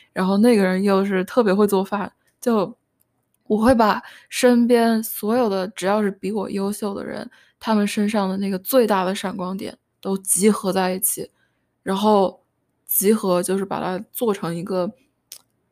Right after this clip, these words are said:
一个，一个整合，然后我就会逼自己往那个整合靠近。就比如说这个人的闪光点我也要拥有，那个人的闪光点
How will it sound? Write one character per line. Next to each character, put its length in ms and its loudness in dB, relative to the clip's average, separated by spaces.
一 100 -4
个， 240 2
一 100 -6
个 80 4
整 300 0
合， 460 -6
然 100 -6
后 100 -2
我 140 -4
就 100 -4
会 480 0
逼 200 2
自 240 0
己 360 -8
往 200 0
那 100 0
个 80 0
整 240 -2
合 200 -6
靠 280 2
近。 300 -4
就 140 2
比 100 4
如 100 6
说 240 4
这 240 4
个 60 6
人 100 0
的 80 -2
闪 160 -4
光 160 -4
点 240 -6
我 140 2
也 60 2
要 120 2
拥 220 -4
有， 140 -8
那 160 0
个 80 0
人 80 -6
的 80 -6
闪 160 -8
光 160 -6
点 100 -6